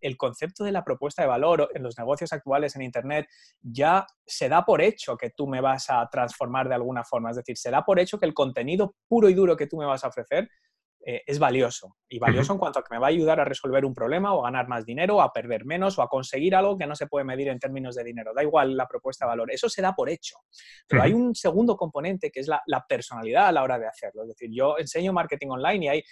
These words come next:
Speaker 1: somos miles de personas las que enseñamos marketing online y todos tenemos nuestra audiencia. ¿Por qué? Bueno, pues porque cada uno transmitimos una personalidad, eh, u-, una
Speaker 2: Totalmente.
Speaker 1: conexión emocional diferente, ¿no? Y esto también es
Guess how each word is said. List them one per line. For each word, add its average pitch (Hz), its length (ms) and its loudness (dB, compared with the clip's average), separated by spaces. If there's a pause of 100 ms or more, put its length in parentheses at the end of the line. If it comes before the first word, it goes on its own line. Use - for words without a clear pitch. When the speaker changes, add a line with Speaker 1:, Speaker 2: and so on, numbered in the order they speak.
Speaker 1:
somos 165 320 -4 (260)
miles 143 440 2
de 135 80 -4
personas 123 320 -8
las 123 160 -4
que 131 80 -14
enseñamos 120 380 -12
marketing 123 320 -10
online 120 280 -8
y 143 140 -10
todos 208 320 0
tenemos 147 340 -4
nuestra 131 280 -10
audiencia. 151 500 0 (420)
¿Por 131 180 0
qué? 170 360 4
Bueno, 160 160 -4
pues 175 140 -4
porque 123 240 -8
cada 120 180 -2
uno 170 240 2
transmitimos 170 880 -2 (240)
una 190 220 4
personalidad, 123 600 -4 (540)
eh, 127 420 4
u-, 156 100 -2
una 165 40 -2
Speaker 2:
Totalmente. 185 320 4
Speaker 1:
conexión 185 680 2 (260)
emocional 151 480 -2
diferente, 151 480 -2
¿no? 151 180 -6 (480)
Y 135 120 0
esto 165 180 0
también 214 240 2
es 185 100 -4